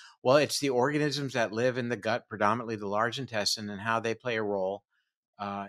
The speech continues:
in terms of affecting our longevity, our health, et cetera." But let's talk about the, uh, digestive system and where it begins, where your specialty begins.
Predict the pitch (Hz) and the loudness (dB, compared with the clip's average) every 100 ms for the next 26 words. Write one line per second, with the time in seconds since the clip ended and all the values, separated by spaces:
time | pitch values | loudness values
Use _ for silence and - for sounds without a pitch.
0 | - 101 98 - 110 107 98 101 _ - | -12 -12 -10 -8 -8 -6 -8 -12 _ -20
1 | _ 113 - 107 - 107 120 104 107 - | _ -18 -14 -6 -2 -2 -4 -10 -10 -10
2 | 98 98 98 98 101 156 143 139 117 117 | -6 -6 -4 -4 2 2 2 2 0 -2
3 | 113 107 - 147 143 113 123 127 _ - | -4 -8 -4 -2 0 0 0 -2 _ -20
4 | - - - - 135 180 208 - 180 175 | -20 -20 -20 -2 6 8 6 4 6 6
5 | 175 135 143 143 - 104 123 120 127 127 | 6 6 6 6 0 -4 -2 0 -2 -4
6 | 110 120 120 110 143 143 127 104 - 190 | -2 0 0 2 2 2 -2 -2 -2 0
7 | - 120 117 123 107 120 143 147 113 123 | -2 -2 -4 -6 -2 4 6 6 2 -4
8 | 113 139 165 123 113 117 113 120 190 196 | -2 2 2 2 -2 -2 0 2 0 0
9 | - 107 - 110 - 90 92 92 90 107 | -2 -2 -2 -8 -10 -12 -10 -8 -8 -8